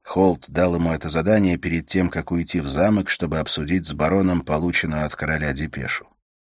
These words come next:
"Если ты стреляешь дважды по одной и той же мишени, — пояснял Холт, —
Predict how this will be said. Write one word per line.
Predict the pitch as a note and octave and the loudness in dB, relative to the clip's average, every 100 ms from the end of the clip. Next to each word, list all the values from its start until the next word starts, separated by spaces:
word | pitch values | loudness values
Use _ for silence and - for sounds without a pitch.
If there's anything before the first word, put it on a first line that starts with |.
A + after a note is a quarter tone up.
| _ _ _ _ _ _ - | _ _ _ _ _ _ 2
"Если | A2 B2+ C#3 | 4 4 2
ты | C3 D3+ | 4 2
стреляешь | - B2 C3 C3 A#2 E2 | 4 4 4 6 4 2
дважды | D2+ G2 B2+ E2+ D2 | 2 6 6 4 -4
по | C2 E2+ | 0 2
одной | F2+ A2+ A#2+ F#2+ | 4 6 6 4
и | |
той | - A#2+ F#2 | 2 2 4
же | D#2+ | 2
мишени, — | E2 D#2 - D#3 A#2+ B1+ - _ | 0 0 2 4 4 2 -4 _
пояснял | - D2 C2+ D2+ C2+ | -8 -4 -2 -2 -4
Холт, — | - C2+ A1+ - | -6 -10 -12 -16